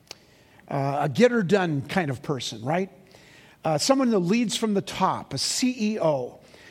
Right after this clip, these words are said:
uh, someone who's that, that it factor. Remember we talked about it a few, few months ago. Uh, a mogul, a charismatic leader, a dynamic, take charge, wow factor leadership.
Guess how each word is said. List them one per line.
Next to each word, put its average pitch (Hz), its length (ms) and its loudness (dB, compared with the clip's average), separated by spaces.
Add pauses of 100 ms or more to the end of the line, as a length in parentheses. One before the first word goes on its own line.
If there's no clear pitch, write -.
(120)
uh, 160 80 0
someone 311 320 2
who's 262 160 0
that, - 400 -2
that - 340 -4
it 240 300 0 (100)
factor. 147 520 -4
Remember 165 240 -2
we 202 80 0
talked 180 280 0
about 151 300 -2
it - 320 -4
a - 40 -16
few, 151 460 -4
few 180 160 -6
months 143 280 -6
ago. 139 180 -12 (720)
Uh, 175 200 4
a 196 80 4
mogul, 190 640 2 (480)
a 165 60 2
charismatic 202 840 0
leader, 165 500 -2 (460)
a 151 100 0
dynamic, 180 960 0 (140)
take 233 320 -2
charge, 143 600 -2 (380)
wow 160 800 2
factor 143 640 -2 (320)
leadership. 147 560 -2